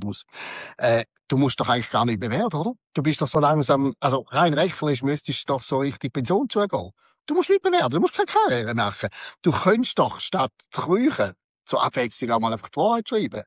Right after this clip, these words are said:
Weißt du, du bist jetzt ein Pensionär, du hättest können <laughs> hingehen und sagen, der, der Berse ist der Letzte und der spielt sich da auf in seiner Villa mit seinem steuerfreien Einkommen und widerlich und grusig und pfui. Aber nein, du schaffst schon bei der Schweiz Illustrierten. Ihr, ihr könnt ja nicht die Wahrheit schreiben. Ihr müsst ja immer mit dem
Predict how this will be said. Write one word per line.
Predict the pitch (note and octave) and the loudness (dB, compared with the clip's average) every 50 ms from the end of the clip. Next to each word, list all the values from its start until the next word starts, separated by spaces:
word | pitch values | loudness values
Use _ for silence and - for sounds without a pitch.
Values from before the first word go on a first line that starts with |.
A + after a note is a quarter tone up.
| _ _ _ | _ _ _
Weißt | A3+ B3+ - - | 0 0 0 -2
du, | C4 | -2
du | A3 | -2
bist | B3 A3+ | 0 0
jetzt | C4+ A#3+ - - | -2 -2 -2 -4
ein | A#3 F#3 | -2 0
Pensionär, | - A3+ A3+ G3 G#3+ G#3 B3+ C4+ C#4 B3+ | 0 0 2 0 0 0 4 2 2 4
du | - G#3 | 4 2
hättest | G3 F3+ - | 2 2 2
können | - G#3 G3 F#3+ F3+ - | 2 4 4 4 2 2
<laughs> | - | 2
hingehen | F#3 A3 C#4 B3 A3+ A3+ | 2 2 2 2 4 4
und | A3+ G#3+ G#3 F3+ | 4 4 4 4
sagen, | G3+ F#3+ F#3 D#3+ - - - - - - - - _ _ _ - | 2 2 2 2 -2 -6 -10 -12 -14 -14 -16 -20 _ _ _ -6
der, | B2 A#2 A2+ G#2+ G2+ F#2 - _ _ _ _ _ - | -4 -4 -4 -4 -8 -10 -14 _ _ _ _ _ -10
der | A#2 G#2+ | -10 -8
Berse | - - - G3+ A3+ C#4+ C4 - C3+ | -6 -2 2 2 2 2 2 -2 -4
ist | B2 A#2+ - - | -4 -4 -4 -4
der | - A#2 | 0 2
Letzte | C3 - F#4 - - - - - B2 | 4 4 4 2 0 -6 -4 -4 -4
und | A2 - | -2 0
der | C3+ B2+ | -2 -2
spielt | - - C#3+ C3 C3 A#2 | -2 -4 -4 -4 -4 -4
sich | - A#2 - | -6 -4 0
da | - C3 | 2 4
auf | D3+ A3+ B3+ A#3+ | 4 2 2 -2
in | D4 A3 | -4 -4
seiner | F#3+ G3 F3+ F#3+ G3 F3+ | -2 -2 0 0 2 2
Villa | F3 F#3 G3 G3 G3 F#3+ F#3 E3+ | 2 0 2 2 4 4 4 4
mit | D#3 D3 C3 - | 2 0 -2 -4
seinem | - D3 C#3+ C#3+ C3 | -4 -2 -2 -2 -2
steuerfreien | - - - D#3 F3 E3 - D#3 C#3+ C#3 C#3 C#3 D3 E3+ | -4 -4 0 0 0 2 4 2 2 4 2 2 2 0
Einkommen | F3+ D#3 - D#3 D#3 D#3 D#3 D#3 - | 0 0 2 2 4 4 4 2 2
und | - B2+ B2 A2+ | 0 -2 -2 -2
widerlich | D#3 A#3 A3+ A#3+ G#3+ G#3+ G#3 - - | -2 0 2 4 4 4 2 2 -2
und | C3 | -4
grusig | G#2+ D#3 E3+ G#3+ A3 D#3+ F3+ C#3 | 0 0 2 2 2 0 0 -2
und | C#3 A#2+ G#2 - | -2 -2 -2 0
pfui. | F#3 A3 B3 B3+ A#3 - - - - - - _ _ - | 0 0 2 0 0 -2 -4 -12 -20 -20 -20 _ _ -6
Aber | - A#2 C3 | -2 0 2
nein, | A#2 A#2+ B2 G#2 F#2 - - | 4 4 2 2 0 -6 -8
du | B2 G#2+ | -6 -2
schaffst | - A#2 B2+ - - | 0 0 0 0 -2
schon | - | -4
bei | G#2+ G2+ | -2 -2
der | G2 | -2
Schweiz | F2+ G#2 A#2 A2 - | -2 -2 -4 -4 -4
Illustrierten. | - G#2 G#2+ - - - G2 F2+ F2 F2 _ - G2+ | -6 -6 -6 -6 -6 -6 -6 -6 -6 -8 _ -10 -6
Ihr, | - F#3 - | -6 -6 -6
ihr | - - - - - | -6 -8 -8 -6 -6
könnt | - - F3 F3+ D#3 | 0 2 2 4 4
ja | D#3 C#3 | 2 2
nicht | C#3+ A#2+ - - | 2 0 -2 -2
die | |
Wahrheit | G#2+ - - - - F3+ D3 - | -2 -2 -2 0 -2 -4 -4 -4
schreiben. | - - B2+ A2+ G2+ F#2 - A2 | -4 -2 -2 -2 -2 -4 -8 -6
Ihr | - D#3+ D#3+ | -4 -2 0
müsst | G3+ G3 D#3+ | 2 2 2
ja | D#3 | 2
immer | D#3+ G3 G3 | 2 2 4
mit | E3+ D3 A2+ - | 2 2 2 0
dem | B2 A2 G#2 G2 | -2 -2 -2 -4